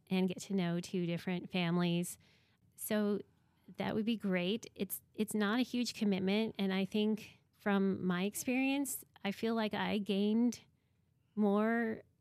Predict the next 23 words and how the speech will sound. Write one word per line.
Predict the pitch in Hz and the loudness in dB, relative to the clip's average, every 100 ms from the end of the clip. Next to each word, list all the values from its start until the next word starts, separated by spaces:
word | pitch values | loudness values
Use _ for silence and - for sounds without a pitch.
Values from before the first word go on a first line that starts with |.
| - | -8
than | 208 202 190 196 190 | -2 0 2 0 0
the | 185 | -2
kids | 165 - 247 - | -4 -4 -6 -6
did | - 311 320 - - | -4 -4 -4 -8 -14
sometimes, | 311 330 320 330 339 330 - - _ | -12 -8 -4 0 0 -4 -10 -18 _
just | - 254 - - | -10 -8 -8 -10
to, | - 254 240 247 - - _ _ | -6 -2 -2 -6 -12 -20 _ _
I | 254 | -2
don't | 262 | 2
know, | 214 185 | 2 2
it's | 190 214 208 - | 2 -2 -2 -6
just | 254 - | -6 -2
really | 240 240 | 0 4
nice | 220 202 202 | 4 2 0
to | - | -2
help | 202 202 | -2 -2
out, | 190 180 190 | 0 0 2
and | 196 196 | 2 0
it's | 196 - | 0 -2
nice | 190 196 | -2 0
to | 208 | -2
have | 190 185 180 | 0 0 2
another | 190 185 185 185 185 185 | 2 2 2 2 2 0